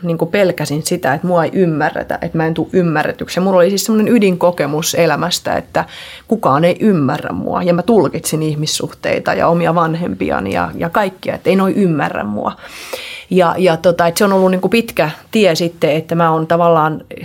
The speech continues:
tunnistanut sitä, että se on se mun trauma, että mulla herkästi aktivoituu, että toi ei ymmärrä mua, joka on sitten niinku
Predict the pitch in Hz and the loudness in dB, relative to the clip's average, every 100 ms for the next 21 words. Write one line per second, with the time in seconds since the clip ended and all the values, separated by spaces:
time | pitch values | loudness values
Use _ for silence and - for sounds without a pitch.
0 | - - - 208 165 143 160 156 - 175 | -18 -6 0 2 2 0 -2 -4 -4 0
1 | 160 160 214 185 165 165 165 190 196 147 | 0 2 0 0 0 0 0 2 2 2
2 | 139 160 165 160 165 165 185 185 151 - | 0 -2 -6 -4 -2 2 2 0 -2 -6
3 | - 160 - - - 190 170 147 - 151 | -2 -2 -2 -6 -2 -2 0 -2 -2 -4
4 | 160 156 156 180 160 147 147 156 175 175 | 0 0 2 2 2 0 0 2 2 2
5 | 175 180 185 175 175 170 | 0 -2 -2 -2 0 -2